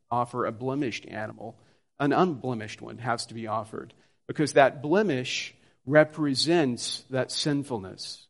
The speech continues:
And what is offered as a sacrifice, as a substitute, must not be blemished, must not be itself unclean. All that just to say, there's a, a, a history behind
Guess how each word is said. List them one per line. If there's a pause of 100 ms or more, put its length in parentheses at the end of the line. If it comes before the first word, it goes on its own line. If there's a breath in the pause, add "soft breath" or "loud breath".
And
what
is
offered
as
a
sacrifice,
as
a
substitute, (640 soft breath)
must
not
be (160)
blemished,
must
not
be
itself (640)
unclean. (2000)
All
that
just
to
say, (600)
there's
a, (160)
a,
a
history
behind